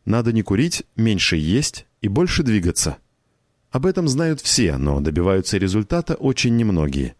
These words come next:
Проблема заключается в разрыве между тем, что мы знаем, и тем, какие усилия мы готовы приложить для реализации своей мечты. Стратегия толстого курильщика призвана помочь ликвидировать этот разрыв.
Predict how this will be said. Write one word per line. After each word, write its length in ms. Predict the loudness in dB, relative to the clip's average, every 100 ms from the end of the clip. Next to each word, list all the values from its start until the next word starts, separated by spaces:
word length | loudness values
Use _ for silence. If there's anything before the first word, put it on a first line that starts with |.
| _ _ _ _ _ _
Проблема 360 | -4 0 0 0
заключается 640 | 0 0 0 0 0 0
в 40 | 0
разрыве 440 | 0 0 0 2
между 260 | 0 0 -2
тем, 320 | -2 -2 -2
что 220 | -4 -2
мы 120 | 0
знаем, 460 | 0 0 0 0 -2 -6 _ _
и 120 | -4 -2
тем, 260 | 0 -2
какие 460 | -2 -6 -2 0 2
усилия 560 | 2 0 2 2 2
мы 100 | 2
готовы 340 | 0 0 -2 -2
приложить 540 | -2 0 0 0 -2 -10 _ _
для 160 | -2 0
реализации 580 | 2 2 2 0 0 -2
своей 300 | 0 0 0
мечты. 400 | -2 -4 -8 -12 _ _ _ _ _ _ _ -8
Стратегия 560 | -4 -2 0 0 0
толстого 460 | 0 -2 -2 -2 -2
курильщика 680 | 0 0 0 -2 -2 -4 -6 _ _
призвана 520 | -2 0 0 0 -2
помочь 580 | -2 -2 0 0 0 -4 -2
ликвидировать 840 | -2 0 0 0 0 2 0 -4 -12 _ _
этот 260 | -4 -4 -2
разрыв. 460 | -2 -2 -4 -8